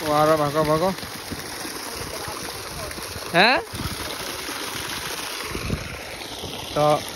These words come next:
कोई भी भाई मेरा बिजली विभाग से देख रहा हो तो हमें संपर्क कर, कोई दिक्कत ना हो। खेत तो भाई मार लो अपने। चल आधे ट्वेल्व से लो ना, हम शॉर्ट बनाएंगे इनमें।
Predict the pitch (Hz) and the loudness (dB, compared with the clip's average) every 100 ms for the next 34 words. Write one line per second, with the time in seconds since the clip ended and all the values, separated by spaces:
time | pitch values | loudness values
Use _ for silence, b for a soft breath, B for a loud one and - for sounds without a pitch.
0 | - - - - - - 170 196 190 180 | -8 -8 -10 -8 -8 0 4 6 6 8
1 | 175 202 180 185 190 180 170 170 180 190 | 8 6 4 6 6 6 4 6 6 6
2 | 165 151 160 - 175 165 175 170 175 165 | 6 6 6 4 2 4 4 6 6 6
3 | 196 220 - - - - - 160 156 180 | 4 0 -8 -12 -14 -10 2 4 6 4
4 | 180 165 151 160 - 190 202 185 170 160 | 2 2 2 2 6 4 4 4 4 2
5 | - 147 139 139 139 - - - - - | 0 -2 0 -2 -2 -6 -20 -18 -16 -16
6 | - - - - - - - - - - | -14 -14 -14 -16 -16 -18 -18 -20 -20 -20
7 | - - - 175 - 226 240 - - - | -20 -20 -18 -18 -6 -6 -6 -14 -10 0
8 | 139 139 135 - 160 143 139 131 123 - | 6 6 4 -4 -4 0 0 0 -2 -4
9 | - - 165 156 143 131 - - - - | -6 -10 -10 -6 -6 -6 -8 -14 -14 -16
10 | - - - - - - - - - - | -16 -16 -16 -16 -16 -16 -14 -12 -14 -14
11 | - - 135 120 120 131 139 117 117 117 | -4 2 4 4 2 0 0 0 0 0
12 | 123 120 113 113 - - - - - - | 0 2 0 -2 -6 -16 -20 -20 -20 -20
13 | - - - - - 139 123 147 151 139 | -20 -18 -18 -16 -2 0 4 6 6 6
14 | 135 127 135 160 147 131 | 0 0 0 2 0 0